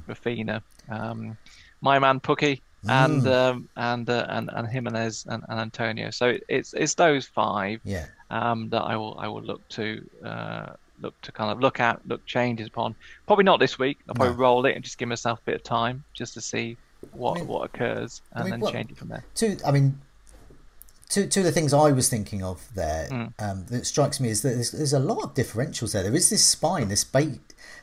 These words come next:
Speaker 2: in defence, and with Salah as a, as a sort of captain most weeks, probably all
Speaker 1: Yep.
Speaker 2: weeks. And
Speaker 1: Yep.
Speaker 2: then you've got, but it's quite different. You, the,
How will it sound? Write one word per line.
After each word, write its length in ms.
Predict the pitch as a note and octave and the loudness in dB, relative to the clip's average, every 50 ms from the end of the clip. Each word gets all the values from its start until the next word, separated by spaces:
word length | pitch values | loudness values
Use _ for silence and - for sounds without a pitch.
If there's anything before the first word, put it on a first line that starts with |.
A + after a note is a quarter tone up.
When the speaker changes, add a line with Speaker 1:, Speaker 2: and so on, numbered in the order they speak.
| - A#2+ | -8 -4
Speaker 2:
in 320 | B2 B2 B2+ C3+ B2+ A#2+ | -4 -4 0 0 0 0
defence, 600 | A#2 A#2 - - D3 B2+ G2 - - - - - | 0 -2 2 2 2 2 2 0 2 2 2 2
and 180 | - A2+ A2 A2 | 2 0 -2 -2
with 140 | A2+ G#2+ - | -2 2 2
Salah 500 | - - - D3 C3+ A#2+ G2+ F2+ E2+ - - | 4 4 4 4 4 4 2 0 -2 -4 -6
as 180 | G#2+ G2 G2+ | -6 -6 -6
a, 120 | A2 - - | -6 -8 -8
as 140 | A2+ F#2+ | -8 -6
a 60 | G2+ F#2+ | -6 -6
sort 180 | G#2 G#2+ G2+ | -4 -4 -4
of 160 | F#2+ F#2+ - - - - - - - | -4 -6 -10 -18 -20 -20 -20 -20 -10
captain 400 | - - C3+ C#3 - - A2 F#2 | -6 -4 -4 -2 -2 -4 -4 -2
most 280 | G2 G#2 G#2+ G2+ - - | 0 -2 -2 -2 -4 -4
weeks, 520 | A2 A2+ G2+ D2+ - - - - - - - _ _ | -2 -2 -2 -4 -4 -2 -2 -2 -2 -4 -8 _ _
probably 240 | - B2 F#2+ G#2 G2 | -6 -2 0 0 2
all 100 | A2 C#3+ | 2 2
Speaker 1:
Yep. 100 | A#2+ G#2 | 2 2
Speaker 2:
weeks. 420 | F2+ C#2 - - - - - - - - - - - - - - - _ | 0 -4 -6 -10 -12 -14 -14 -14 -16 -18 -20 -18 -18 -20 -20 -20 -12 _
And 80 | - - | -2 2
Speaker 1:
Yep. 60 | - | 2
Speaker 2:
then 160 | C3 B2+ B2 | 2 4 2
you've 120 | A#2+ A2 | 0 2
got, 260 | - B2+ A2+ G#2+ - - - _ _ | 2 2 2 2 0 -4 -14 _ _
but 320 | C3 C3 C#3 - - D#3+ D#3 | -8 -8 -6 0 0 0 2
it's 240 | - F3 F3+ G3+ F#3+ | 2 2 0 0 0
quite 340 | - - - C#4 A#3+ D#3+ - | -2 -4 -2 -2 -2 0 0
different. 400 | B3 A#3+ - - - F2+ D2+ - - _ _ _ _ _ _ _ _ - | 0 0 0 0 -2 -4 -4 -6 -12 _ _ _ _ _ _ _ _ -2
You, 200 | C3 C#3 D3 C#3+ | -2 -2 -2 -2
the, 420 | C3+ A#2+ C3 C3 B2 B2 B2 - | -4 -2 0 2 2 2 0 -2